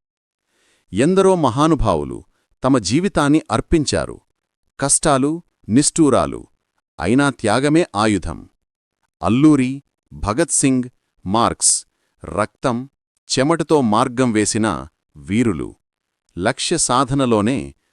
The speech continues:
వారి జీవితం ముగిసింది. సైన్స్ వెలుగు చూపింది, కాని మతం ఆ వెలుగునే ఆర్పేసింది. ప్రజ్ఞానాన్ని చంపి అంధభక్తికి పునాది వేసింది. మతం,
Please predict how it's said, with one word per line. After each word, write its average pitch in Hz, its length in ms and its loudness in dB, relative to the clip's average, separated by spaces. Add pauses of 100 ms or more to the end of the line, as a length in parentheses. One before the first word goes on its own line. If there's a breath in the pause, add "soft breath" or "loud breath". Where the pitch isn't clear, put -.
(200)
వారి 90 260 -2
జీవితం 135 580 -4
ముగిసింది. 80 560 -4 (760)
సైన్స్ 170 480 -2
వెలుగు 135 300 2
చూపింది, 82 600 -4 (420)
కాని 95 480 -2 (480)
మతం 110 540 -2
ఆ 113 100 2
వెలుగునే 113 520 2 (100)
ఆర్పేసింది. 101 840 -4 (580)
ప్రజ్ఞానాన్ని 139 640 0
చంపి 92 640 -4 (520)
అంధభక్తికి 120 720 0
పునాది 131 460 0
వేసింది. 78 640 -4 (640)
మతం, 139 520 -2